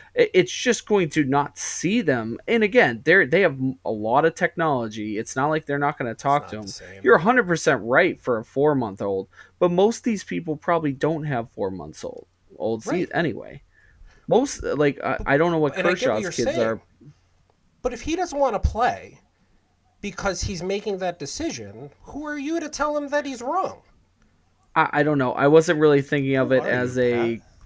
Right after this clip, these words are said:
Speaker 1: Clayton Kershaw specific type. It's just all or nothing, right? So I, I, I don't,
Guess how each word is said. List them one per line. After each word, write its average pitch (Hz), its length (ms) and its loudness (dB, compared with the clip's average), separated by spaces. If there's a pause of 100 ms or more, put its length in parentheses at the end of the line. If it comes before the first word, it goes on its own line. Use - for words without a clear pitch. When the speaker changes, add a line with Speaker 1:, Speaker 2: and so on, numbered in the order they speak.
(340)
Speaker 1:
Clayton 143 560 2
Kershaw 123 800 0 (160)
specific - 880 -4
type. 110 360 -6 (340)
It's 127 220 0
just 123 240 -2 (120)
all 135 300 4
or 117 100 -2
nothing, 117 540 -8 (720)
right? 120 400 2
So 117 500 0
I, - 240 -4
I, 131 280 2
I 131 120 4
don't, 135 400 2